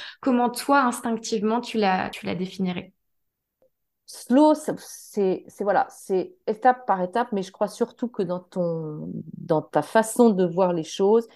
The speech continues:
Speaker 2: il y a aussi un, un domaine que j'ai pas évoqué tout à l'heure, qui est la, qui est le fait de rentrer sa propre histoire.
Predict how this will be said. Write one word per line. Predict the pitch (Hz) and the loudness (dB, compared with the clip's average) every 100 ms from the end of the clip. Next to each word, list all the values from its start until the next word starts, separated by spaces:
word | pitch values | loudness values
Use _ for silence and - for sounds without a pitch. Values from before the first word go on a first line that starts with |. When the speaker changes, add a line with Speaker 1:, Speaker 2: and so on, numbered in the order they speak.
| _ _ _ 160 | _ _ _ 0
Speaker 2:
il | |
y | |
a | 160 | 2
aussi | - - 214 | 0 -2 0
un, | 185 - | 0 -2
un | 160 | -4
domaine | 160 170 180 | -2 -2 -2
que | 180 | -4
j'ai | 151 156 | -8 -4
pas | 196 | -2
évoqué | 190 175 180 180 | 0 -2 -4 -8
tout | 165 | -6
à | 160 | -2
l'heure, | 160 190 202 | 2 0 0
qui | - - 180 | -12 -4 -2
est | 175 | 0
la, | 156 151 143 147 - _ _ _ _ | -2 -4 -8 -14 -18 _ _ _ _
qui | 190 | 0
est | |
le | 175 | 0
fait | 180 208 | 0 0
de | 175 | 0
rentrer | 170 170 - | 0 -2 -4
sa | 196 170 | -6 -6
propre | - - 190 - | -6 -4 -4 -4
histoire. | 165 - 131 - | -12 -8 -8 -10